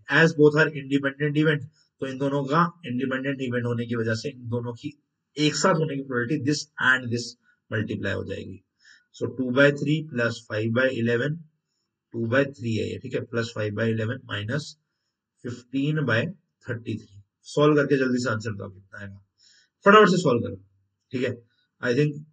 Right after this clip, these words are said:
ये आया था, मैंने किया था भाई solve, तो ये आया था, एक बार check कर लेना भाई आंसर। The probability that the student is not a swimmer is one by five, तो मतलब P swimmer ना होने की probability one by five है, तो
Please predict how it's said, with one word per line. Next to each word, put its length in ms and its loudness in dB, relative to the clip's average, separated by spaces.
ये 220 2
आया 260 0
था, 180 -10
मैंने 160 -4
किया 260 2
था 80 -4
भाई 140 0
solve, 200 -4
तो 60 -6
ये 160 0
आया 120 -2
था, 100 -12
एक 60 -6
बार 140 0
check 200 -2
कर 200 -6
लेना 180 -4
भाई 140 -8
आंसर। 220 -20
The 80 -4
probability 640 12
that 180 10
the 120 8
student 340 2
is 100 4
not 340 6
a 120 2
swimmer 400 6
is 180 2
one 220 -2
by 160 -4
five, 200 -12
तो 140 -6
मतलब 320 0
P 140 4
swimmer 640 4
ना 180 8
होने 240 4
की 140 -6
probability 540 -2
one 140 -8
by 140 -2
five 240 -12
है, 80 -18
तो 160 -20